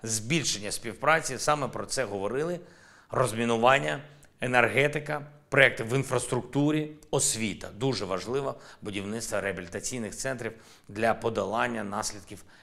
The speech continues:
війни. Ще одне. Підписав укази про нагородження наших воїнів.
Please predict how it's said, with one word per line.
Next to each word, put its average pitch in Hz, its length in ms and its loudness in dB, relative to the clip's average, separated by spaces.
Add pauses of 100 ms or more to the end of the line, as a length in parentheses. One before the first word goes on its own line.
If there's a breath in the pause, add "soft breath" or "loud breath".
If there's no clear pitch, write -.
війни. 95 400 -6 (480 loud breath)
Ще - 340 6
одне. 113 360 4 (120)
Підписав 135 500 2
укази 131 380 4
про 123 400 -2 (360 loud breath)
нагородження 120 580 2
наших 117 360 -2
воїнів. 135 460 -4